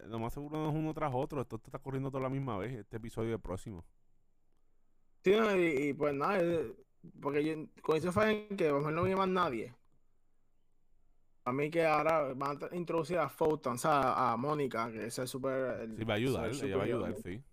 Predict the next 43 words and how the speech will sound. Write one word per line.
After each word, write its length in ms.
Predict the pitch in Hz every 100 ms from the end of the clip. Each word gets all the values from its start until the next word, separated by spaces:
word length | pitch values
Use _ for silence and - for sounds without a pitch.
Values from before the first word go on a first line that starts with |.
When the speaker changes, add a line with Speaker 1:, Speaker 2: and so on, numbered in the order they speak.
| - - _ _ _ - - _ - _ _ -
Speaker 2:
Y 120 | 135
pues, 400 | 131 127 123 107
yo 80 | 147
entiendo 200 | 165 226
que 100 | 247
es 120 | 214
bueno 320 | 165 190 240
que 160 | 170 156
tengamos 500 | 143 135 143 170 160 151
otro, 320 | 151 165 117
otro 220 | 151 160
superhéroe 360 | 160 160 156 151
nuevo 200 | 151 160
que 60 |
no 80 | 147
hemos 200 | 147 131
visto, 540 | 151 165 - 131 120 -
o 20 |
sea, 200 | 143 131
así 240 | 123 143
en 100 | 139
acción. 640 | 123 - - 139 139 127 113
Speaker 1:
Ujú. 260 | 110 113 175 - _ _
Speaker 2:
Que 80 | 127
estaría 280 | 123 120
demasiado, 580 | 131 139 123 131 135 117 101
¿sabes? 240 | 139 131
En 80 | 120
vez 120 | 120
de 40 | 127
estar 180 | 139 123
llamando 320 | 131 131 120
a 60 |
alguien 240 | 123 123 127
ya 120 | 123
que 120 | 120
conocemos, 680 | 120 117 113 127 127 110 120 -
que 240 | 123 113 107 - - - - _ _
cambie 240 | 127 131
esto 160 | 139 139
en 100 | 131
dos 160 | 131 131
segundos. 600 | 139 123 135 120 110